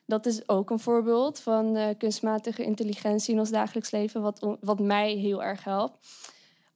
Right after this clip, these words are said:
Of een heel ander voorbeeld, grasmaaiers, stofzuigers. Dat zijn ook, zeg maar, apparaten die, eh, ehm, zeg maar, in ons dagelijks leven kunnen helpen.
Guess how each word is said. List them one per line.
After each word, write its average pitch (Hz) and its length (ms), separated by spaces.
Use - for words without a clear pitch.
Of 247 220
een 262 140
heel 262 220
ander 247 280
voorbeeld, 214 300
grasmaaiers, 214 1120
stofzuigers. 220 920
Dat 269 180
zijn 269 220
ook, 254 160
zeg 240 220
maar, 220 400
apparaten 220 800
die, 220 360
eh, 202 280
ehm, 208 640
zeg 202 240
maar, 202 340
in 226 140
ons 220 120
dagelijks 208 420
leven 208 540
kunnen 202 300
helpen. 196 520